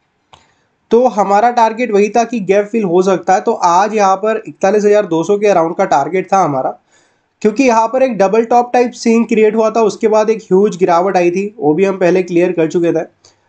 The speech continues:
अ, फिर उसके बाद आप यहाँ पर आज देख सकते हो गाइस कि फाइव मिनट चार्ट फ्रेम पर हमने क्लियर कर दिया था हम जब लाइव आए थे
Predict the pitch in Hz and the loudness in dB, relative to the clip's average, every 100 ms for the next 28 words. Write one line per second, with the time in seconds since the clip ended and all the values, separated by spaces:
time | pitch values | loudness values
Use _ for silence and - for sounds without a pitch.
0 | _ - 165 180 233 233 262 226 233 233 | _ 0 2 2 0 0 0 2 2 0
1 | - 190 220 220 180 185 214 208 175 143 | 0 0 2 0 0 0 0 0 0 0
2 | 180 185 196 185 202 185 160 170 - 202 | 0 0 -4 -2 0 2 0 -2 -6 -4
3 | 185 156 185 202 202 180 160 175 190 190 | 0 0 0 -4 -2 0 -2 -2 -4 -4
4 | 175 170 180 180 170 170 170 165 156 165 | -4 -2 -2 -2 -2 -2 0 -2 0 0
5 | 170 165 165 165 139 139 156 139 156 | 0 -2 -2 -2 0 0 0 0 -4